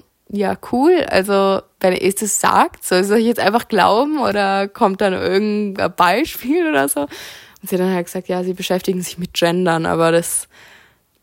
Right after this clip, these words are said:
hat jetzt auch nicht unbedingt meine Meinung geändert. Also, es interessiert mich nicht. Äh, das war jetzt, ist mich nicht studieren sehen.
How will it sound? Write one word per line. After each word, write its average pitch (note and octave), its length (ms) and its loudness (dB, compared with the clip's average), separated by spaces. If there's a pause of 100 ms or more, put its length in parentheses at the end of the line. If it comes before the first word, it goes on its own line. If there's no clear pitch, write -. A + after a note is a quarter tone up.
(160)
hat - 200 -6
jetzt - 200 -6
auch - 240 -6
nicht G3+ 200 -8
unbedingt G3 580 -4
meine G3 240 -4
Meinung F#3+ 520 -2
geändert. G3+ 680 -2
Also, F#3 360 2 (180)
es A#3 140 2
interessiert B3+ 400 2
mich F3+ 120 -4 (180)
nicht. A#3+ 400 2 (460)
Äh, G3 260 4
das A#3 160 0
war A#3+ 120 6
jetzt, A#3+ 140 4
ist - 160 -4
mich G3 220 -2 (160)
nicht B3+ 340 2
studieren B3 420 0
sehen. C4 320 0